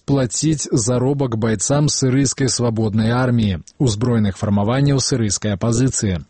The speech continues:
Пра гэта паведамляе брытанская газета The Guardian.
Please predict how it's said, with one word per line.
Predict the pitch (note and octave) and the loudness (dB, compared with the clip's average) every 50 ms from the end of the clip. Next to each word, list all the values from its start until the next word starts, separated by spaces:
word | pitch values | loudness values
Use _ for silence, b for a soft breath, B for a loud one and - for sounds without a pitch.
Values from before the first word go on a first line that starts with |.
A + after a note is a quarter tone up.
| B B B B B B B B - | B B B B B B B B -2
Пра | C3 B2+ | -2 0
гэта | A#2+ A#2+ G#2+ A2+ F#2 | 0 0 -2 -2 -2
паведамляе | - A2 G#2+ G#2+ A2 A2+ B2+ C#3+ D3+ D3+ C#3+ | -2 0 0 0 0 0 2 2 0 0 0
брытанская | C3 C3+ B2 - B2+ A#2+ A#2+ - - - A2+ | 0 -2 -2 0 0 0 0 0 0 -2 -2
газета | G#2 G2 A2+ G#2 G2+ F#2 G2 G2+ F#2+ F2+ - A2 G#2+ - - | 0 0 0 -2 0 0 0 -2 -2 -2 -2 -4 -4 -2 -2
The | C3 G#2 A2+ A#2+ | -2 0 0 0
Guardian. | A2 G#2+ A#2+ A#2+ B2 B2 A2 G2+ A2 G#2 F#2 E2 D#2+ | 0 0 0 0 0 0 0 0 0 0 -2 -2 -6